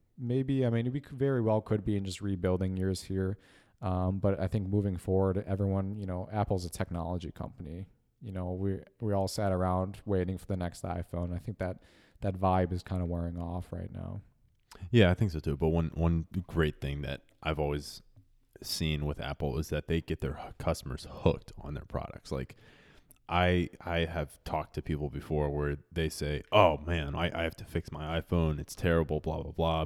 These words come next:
Speaker 2: but I already bought the new one, so it doesn't really matter." <laughs>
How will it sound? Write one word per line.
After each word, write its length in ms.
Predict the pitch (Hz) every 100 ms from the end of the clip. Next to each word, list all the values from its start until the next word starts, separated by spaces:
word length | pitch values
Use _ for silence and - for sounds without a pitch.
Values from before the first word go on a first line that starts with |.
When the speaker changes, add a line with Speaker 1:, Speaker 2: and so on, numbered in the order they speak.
| - -
Speaker 2:
but 300 | 92 85 -
I 100 | -
already 180 | 82 78
bought 240 | - 76
the 60 | -
new 160 | 76 69
one, 260 | - 76
so 200 | - 71
it 80 | -
doesn't 260 | 76 71 62
really 200 | 58 71
matter." 360 | - -
<laughs> 40 | -